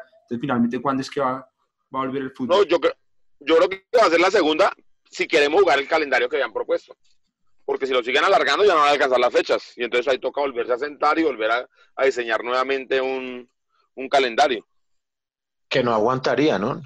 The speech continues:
Speaker 3: No aguantaría eso.
Speaker 2: No, no aguantaría,
Speaker 3: Para
Speaker 2: no, para
Speaker 3: nosotros.
Speaker 2: nada. No, no,
Speaker 1: No,
Speaker 2: para
Speaker 1: no,
Speaker 2: nada,
Speaker 1: sí
Speaker 2: porque
Speaker 1: está
Speaker 2: hay que
Speaker 1: bien.
Speaker 2: acabar lo que, lo que estaba jugando, obviamente.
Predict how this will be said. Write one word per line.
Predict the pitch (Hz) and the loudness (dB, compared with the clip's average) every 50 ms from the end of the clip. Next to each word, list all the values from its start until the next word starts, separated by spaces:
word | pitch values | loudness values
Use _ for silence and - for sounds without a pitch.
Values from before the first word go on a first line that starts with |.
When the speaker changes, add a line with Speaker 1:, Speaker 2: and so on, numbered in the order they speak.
| - _ _ | -20 _ _
Speaker 3:
No | - 90 | -10 -8
aguantaría | 87 87 101 98 104 - - _ - 113 95 95 92 98 110 | -6 -6 -6 -6 -8 -10 -14 _ -6 -4 -2 -2 -2 -2 -4
eso. | 104 - - _ _ _ _ | -4 -8 -16 _ _ _ _
Speaker 2:
No, | 120 131 135 135 | -4 -2 -2 0
no | 127 | -2
aguantaría, | 123 113 123 131 127 107 139 127 117 113 107 | -2 -2 -2 -2 0 2 2 2 2 0 -2
Speaker 3:
Para | 101 | -4
Speaker 2:
no, | 92 92 | -2 0
para | 107 101 98 92 | 0 0 0 0
Speaker 3:
nosotros. | 95 117 123 107 | 0 0 0 -2
Speaker 2:
nada. | - - _ _ _ _ _ _ _ _ _ _ _ _ _ _ _ _ _ _ _ _ _ _ _ _ _ _ | -4 -10 _ _ _ _ _ _ _ _ _ _ _ _ _ _ _ _ _ _ _ _ _ _ _ _ _ _
No, | 120 127 | -6 -4
no, | 131 143 156 - | 0 0 0 0
Speaker 1:
No, | |
Speaker 2:
para | - 147 135 117 | 2 0 0 0
Speaker 1:
no, | |
Speaker 2:
nada, | 107 110 131 175 | 0 2 2 2
Speaker 1:
sí | 196 | 0
Speaker 2:
porque | - - 147 | 0 -2 -4
Speaker 1:
está | 135 113 143 139 | -4 -4 -4 -4
Speaker 2:
hay | 117 | -2
que | - | 0
Speaker 1:
bien. | 165 147 | 0 2
Speaker 2:
acabar | 131 123 123 117 120 | 4 2 2 0 -2
lo | 135 143 143 | -8 -10 -8
que, | 165 165 | -10 -10
lo | 135 156 151 135 | -6 -4 -4 0
que | 143 139 | 0 -2
estaba | 127 - 127 110 | 0 0 0 0
jugando, | 123 180 - 135 127 123 135 160 208 175 - - _ _ _ _ _ _ | 0 0 0 0 0 0 0 0 -4 -4 -6 -6 _ _ _ _ _ _
obviamente. | - 113 117 120 127 127 139 160 170 143 135 110 - | -8 -6 -2 -2 0 -2 -2 -2 -2 -2 -4 -4 -4